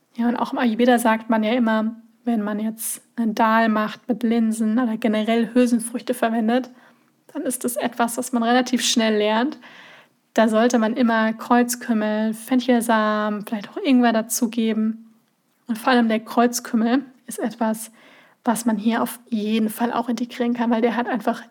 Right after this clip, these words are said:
entblähende, entkrampfende Eigenschaften. Dann noch das Letzte, und zwar, das ist jetzt wieder ein wirklicher Mythos, und zwar Cola hilft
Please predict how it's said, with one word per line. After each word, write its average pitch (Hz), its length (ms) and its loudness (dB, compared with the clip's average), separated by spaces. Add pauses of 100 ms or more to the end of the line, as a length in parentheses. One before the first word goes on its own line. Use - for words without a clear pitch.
entblähende, 226 680 0
entkrampfende 226 720 -2
Eigenschaften. 240 760 -4 (2000)
Dann 262 280 6
noch 247 200 2
das - 220 -4
Letzte, 240 600 0 (140)
und 233 240 -2
zwar, 226 460 0
das 226 200 0
ist 233 160 -4
jetzt - 160 -12
wieder 226 460 0
ein 220 400 0 (140)
wirklicher 240 520 0
Mythos, 240 640 -2 (1300)
und 240 180 0
zwar 233 340 2
Cola 254 500 4
hilft 233 600 0